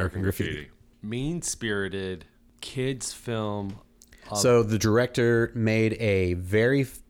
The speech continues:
Speaker 2: popular Christmas movie.
Speaker 1: Yeah.
Speaker 2: And he also made a horrific children's movie.
Speaker 1: Sure. Uh, so, uh, um, you and I have talked about, you just watched Joe Bob Briggs',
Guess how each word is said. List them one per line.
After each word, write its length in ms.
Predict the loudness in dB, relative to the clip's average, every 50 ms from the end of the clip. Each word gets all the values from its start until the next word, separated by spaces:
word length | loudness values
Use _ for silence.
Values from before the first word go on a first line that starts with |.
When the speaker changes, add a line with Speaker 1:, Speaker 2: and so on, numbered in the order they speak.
| _ -10
Speaker 2:
popular 580 | -4 -2 0 0 0 0 0 0 2 2 0 -2
Christmas 540 | -4 -4 -2 -2 -2 0 0 -2 -2 -2 -2
movie. 360 | -4 -4 -4 -4 -6 -10 -12 _ _
Speaker 1:
Yeah. 540 | -8 -2 0 2 2 4 2 2 0 -2 -2 -2
Speaker 2:
And 100 | 0 2
he 100 | 4 4
also 460 | 4 4 4 2 2 2 4 4 4 4
made 260 | 4 2 2 0 0
a 220 | 2 2 2 2
horrific 920 | 0 -2 -2 0 2 2 2 2 2 2 0 0 0 0 0 0 -2 -4 -16 _ _ _ _ -10
children's 760 | -6 -4 -4 0 0 2 2 2 0 -2 -2 -4 -6 -8 -8
movie. 360 | -8 -8 -8 -8 -12 -14 -14 -14
Speaker 1:
Sure. 600 | -12 -8 -2 0 2 2 2 2 0 -2 -6 -8 -12 _ _ _ _ _ -20 _ _ _ -6
Uh, 120 | -4 -4
so, 300 | -2 0 -2 -2 0 0
uh, 200 | -2 -2 -2 -2
um, 160 | -4 -4 -4 -2
you 180 | -2 0 0 0
and 100 | 2 2
I 160 | 2 2 0
have 120 | 0 -2
talked 240 | -2 -4 -6 -4 -4
about, 140 | -6 -6 -4
you 100 | -6 -4
just 220 | -4 -6 -6 -4
watched 280 | -4 -4 -4 -4 -6 -8
Joe 160 | -6 -4 -2
Bob 220 | 0 0 -2 -2
Briggs', 500 | -2 -4 -4 -4 -4 -6 -8 -14 -16 -16